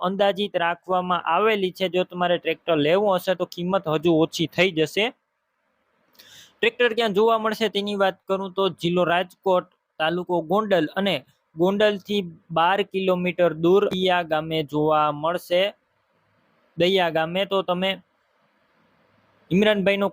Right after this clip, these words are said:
કોન્ટેક્ટ કરી ટ્રેક્ટર લઈ શકો છો. તેમના નંબર કઈ રીતના મેળવવા તો YouTube ઉપર વીડિયો જોતા હોય તો વીડિયો નીચે નંબર મળશે. Facebook પેજ ઉપર વીડિયો જોતા હોય તો વીડિયો ઉપર નંબર મળી જશે.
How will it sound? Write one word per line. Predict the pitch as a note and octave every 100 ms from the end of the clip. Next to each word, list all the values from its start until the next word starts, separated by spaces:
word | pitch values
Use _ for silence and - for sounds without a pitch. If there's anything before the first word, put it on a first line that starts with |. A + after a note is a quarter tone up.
| F3+
કોન્ટેક્ટ | F#3+ F#3+ G#3 -
કરી | G#3 G3
ટ્રેક્ટર | F#3 F3+ - - F#3
લઈ | E3+ F#3 F3+
શકો | F3+ F#3
છો. | F3+ F3+
તેમના | F3 F3 F3
નંબર | D#3 D#3 F3 F3+
કઈ | F3+ F3+
રીતના | E3+ E3 D#3
મેળવવા | D#3 E3+ F3 D#3 D3
તો | D3 E3
YouTube | D#3+ E3 - G3 F#3+
ઉપર | F3+ F3+
વીડિયો | E3+ E3+ F3+
જોતા | D#3+ F3 - F3
હોય | E3+
તો | E3+
વીડિયો | D#3+ E3+ E3+
નીચે | E3 E3 G3
નંબર | F3+ E3+ E3 D#3+
મળશે. | D#3 D#3+ - E3
Facebook | D#3+ D3+ - D3+
પેજ | - E3+ E3 E3
ઉપર | D#3+ E3+
વીડિયો | D#3+ E3 E3+ E3
જોતા | E3+ E3+ D#3+
હોય | D#3
તો | D#3
વીડિયો | D3+ D#3+ D#3 D3+
ઉપર | - D#3
નંબર | D3 D3+ D3+ D3
મળી | C#3+ C#3+ D3+
જશે. | C#3+ D3+ D3 A3